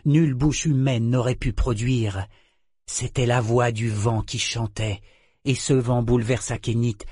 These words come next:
comme jamais musique humaine ne l'avait ému. Elle parlait au fin fond de lui-même, la langue de la mer elle-même, et il reconnut sa langue maternelle.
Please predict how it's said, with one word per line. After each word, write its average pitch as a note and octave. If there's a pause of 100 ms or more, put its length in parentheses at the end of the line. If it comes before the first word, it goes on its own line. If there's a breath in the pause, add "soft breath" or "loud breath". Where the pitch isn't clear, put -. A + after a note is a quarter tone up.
(200 loud breath)
comme C3
jamais B2
musique A#2
humaine A2+
ne A2
l'avait G#2+
ému. G2+ (800)
Elle G#2+
parlait A2 (180 soft breath)
au B2+
fin A#2
fond A2
de G2+
lui-même, G2+ (340 loud breath)
la A2+
langue A2
de G#2+
la G#2
mer A2
elle-même, G2 (240 loud breath)
et A#2
il A2+
reconnut G#2
sa G2+
langue G2
maternelle. F2+